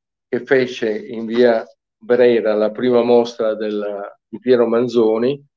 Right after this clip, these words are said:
e poi è stata ripresa dalla, eh, dalla moglie Bismara in via San Marco, oggi chiusa, dove peraltro era una cara amica e dove ho esposto anch'io.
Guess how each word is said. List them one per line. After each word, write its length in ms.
e 160
poi 280
è 20
stata 400
ripresa 840
dalla, 760
eh, 340
dalla 280
moglie 720
Bismara 840
in 220
via 200
San 200
Marco, 540
oggi 300
chiusa, 540
dove 260
peraltro 520
era 140
una 180
cara 240
amica 640
e 120
dove 480
ho 160
esposto 540
anch'io. 480